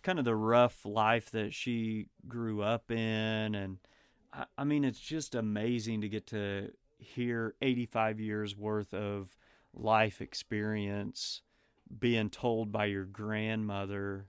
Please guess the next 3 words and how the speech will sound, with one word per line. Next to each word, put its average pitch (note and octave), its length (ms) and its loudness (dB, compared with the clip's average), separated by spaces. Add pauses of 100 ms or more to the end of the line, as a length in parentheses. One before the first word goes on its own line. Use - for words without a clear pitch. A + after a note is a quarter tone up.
(220)
that G#2+ 560 2 (260)
is G#2+ 500 -2 (220)
just C#3+ 720 0